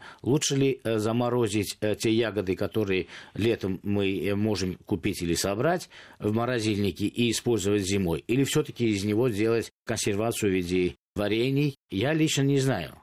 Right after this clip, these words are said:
Моя мама мне поручает там заморозить, я начал замораживать. До этого она варила что-то. И поэтому это очень, э, с моей точки зрения, очень важные, э,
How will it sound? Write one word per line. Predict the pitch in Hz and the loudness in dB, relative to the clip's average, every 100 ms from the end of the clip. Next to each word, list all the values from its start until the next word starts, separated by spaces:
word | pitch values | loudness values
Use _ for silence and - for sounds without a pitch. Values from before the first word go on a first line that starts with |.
| _ | _
Моя | - 95 110 | -8 -2 0
мама | 117 | 0
мне | 110 104 | 0 -2
поручает | 110 104 104 160 143 | -2 -2 0 -2 0
там | 90 | -2
заморозить, | 90 101 101 82 - 92 | 0 0 0 -2 -4 -4
я | 127 | -2
начал | 117 113 110 | -2 -2 0
замораживать. | 101 101 98 76 65 - - | 0 -2 -2 -4 -8 -14 -4
До | 104 127 | 0 0
этого | 127 107 101 - - - | 0 -2 -4 -6 -18 -8
она | 90 98 | -2 -2
варила | 101 107 92 73 | 0 0 0 -4
что-то. | - - - - - - - | -10 -12 -16 -18 -14 -14 -6
И | 98 | -4
поэтому | 120 165 170 165 135 | 0 0 2 2 4
это | 147 160 | 2 2
очень, | 156 156 156 - | 2 2 0 0
э, | 127 | -2
с | 113 | 0
моей | 131 139 | 0 0
точки | 139 - | 0 -2
зрения, | 135 151 147 | 0 2 2
очень | 135 143 | 2 2
важные, | 139 143 123 135 131 | 2 0 2 2 2
э, | - 127 123 123 113 | 0 0 2 2 0